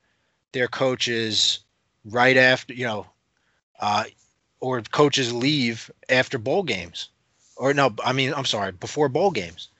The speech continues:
So you knew that there was a chance he was gonna leave around this time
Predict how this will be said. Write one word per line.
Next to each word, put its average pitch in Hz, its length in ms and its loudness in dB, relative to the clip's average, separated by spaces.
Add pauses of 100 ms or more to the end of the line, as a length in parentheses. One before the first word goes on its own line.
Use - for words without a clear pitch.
(600)
So 143 160 0
you 156 200 4
knew 151 480 4 (280)
that 131 400 6 (720)
there 139 120 0
was 131 120 0
a 127 40 -6
chance 151 300 4
he 147 100 0
was 131 120 -4
gonna 127 160 -2
leave 143 300 0
around 120 280 0
this 113 220 0
time 123 480 -6